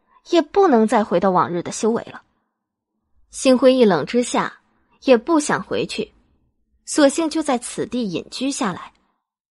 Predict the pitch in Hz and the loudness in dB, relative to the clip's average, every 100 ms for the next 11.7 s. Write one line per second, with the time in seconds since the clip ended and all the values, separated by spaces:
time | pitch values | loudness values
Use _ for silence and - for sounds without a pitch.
0 | _ _ _ _ _ _ _ _ _ _ | _ _ _ _ _ _ _ _ _ _
1 | 240 254 285 220 196 226 - 302 233 220 | 4 6 6 6 4 2 0 2 2 0
2 | 139 - - 135 160 233 - _ _ _ | -2 -6 -6 -4 -2 -4 -6 _ _ _
3 | _ _ _ 330 294 - 294 220 196 269 | _ _ _ -2 0 0 0 2 0 2
4 | 320 214 156 185 _ _ - - 320 226 | 0 0 -2 -6 _ _ -16 -2 0 2
5 | 196 220 269 - - - _ _ _ _ | 0 0 -2 -6 -14 -16 _ _ _ _
6 | _ _ _ - 208 185 170 202 233 190 | _ _ _ 2 4 4 4 2 2 0
7 | 151 - 220 226 - 139 156 - _ _ | -2 0 0 0 -2 -6 -6 -12 _ _
8 | - 220 196 160 180 196 214 262 262 247 | 0 0 2 0 0 -2 -4 -10 -8 -8
9 | - _ _ _ _ _ _ _ _ - | -8 _ _ _ _ _ _ _ _ -2
10 | 262 - 349 262 185 170 170 202 311 254 | -2 2 4 6 4 2 -2 -2 -2 -2
11 | 196 - - 247 170 117 - | -2 -6 -4 -4 -4 -8 -10